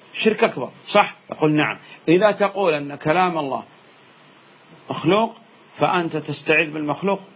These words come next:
وبهذا تكون، نسأل الله العافية والسلام، مشرك شرك أكبر. وإذا تقول أن كلام الله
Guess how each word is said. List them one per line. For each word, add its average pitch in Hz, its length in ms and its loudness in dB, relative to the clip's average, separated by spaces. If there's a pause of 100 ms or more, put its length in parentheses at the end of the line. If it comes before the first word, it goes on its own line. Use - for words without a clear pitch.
(160)
وبهذا 156 600 0
تكون، 156 300 -4
نسأل 151 220 -6
الله 147 120 -2
العافية 147 180 0
والسلام، 151 420 -2
مشرك 175 240 -4
شرك - 280 -6
أكبر. 143 280 -6 (280)
وإذا 151 240 2
تقول 170 540 0 (420)
أن 156 200 0
كلام 175 360 2
الله 147 180 -2